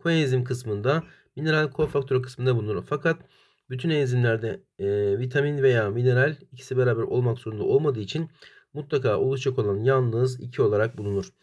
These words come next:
İkinci sorumuz, yemek yerken uzun süre besinleri ağızda çiğnemek sindirimi kolaylaştırıyor. Acaba yukarıda verilen durum enzimlerin hangi özelliğinden kaynaklanmaktadır diye soruluyor arkadaşlar.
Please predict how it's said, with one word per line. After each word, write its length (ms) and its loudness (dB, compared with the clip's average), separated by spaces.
İkinci 260 -8
sorumuz, 440 2
yemek 280 2
yerken 280 2
uzun 200 -2
süre 280 -2
besinleri 320 -4
ağızda 440 0
çiğnemek 760 0
sindirimi 440 -6
kolaylaştırıyor. 840 2
Acaba 320 2
yukarıda 400 2
verilen 320 4
durum 240 -4
enzimlerin 500 0
hangi 400 -4
özelliğinden 680 2
kaynaklanmaktadır 840 -2
diye 120 0
soruluyor 380 0
arkadaşlar. 560 0